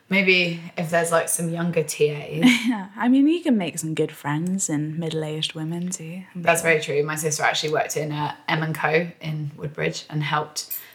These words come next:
Speaker 1: this woman called Maureen, who is fifty-six through her second divorce, and they're
Speaker 2: Aw.
Speaker 1: actually still friends.
Speaker 2: That's
Speaker 1: Facebook
Speaker 2: amazing.
Speaker 1: friends.
Speaker 2: That's so sweet. But what is M and Co?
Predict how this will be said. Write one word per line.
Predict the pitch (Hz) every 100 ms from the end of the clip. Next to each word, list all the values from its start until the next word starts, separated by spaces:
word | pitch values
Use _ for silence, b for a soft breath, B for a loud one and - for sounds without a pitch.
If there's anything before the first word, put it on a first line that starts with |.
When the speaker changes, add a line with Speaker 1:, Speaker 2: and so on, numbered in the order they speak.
| _
Speaker 1:
this | 170 -
woman | 165 156
called | 160 156
Maureen, | 151 127 113 160 160
who | 156
is | 160 -
fifty-six | 151 165 143 147 - - - -
through | - 156
her | 151 151 147
second | - 147 160
divorce, | 147 160 151 285
and | 277
they're | 147
Speaker 2:
Aw. | 151
Speaker 1:
actually | 196 202 151 143
still | - 147
friends. | 147 165 151 147 - _
Speaker 2:
That's | 240 247
Speaker 1:
Facebook | 240
Speaker 2:
amazing. | 247 262 226
Speaker 1:
friends. | 170 170 165 160 - _ -
Speaker 2:
That's | 233
so | - 233
sweet. | 240 - 233 196 196 - B B B -
But | 190 - -
what | 190 202 -
is | 185 180 180 - -
M | 170
and | 160 170
Co? | 160 175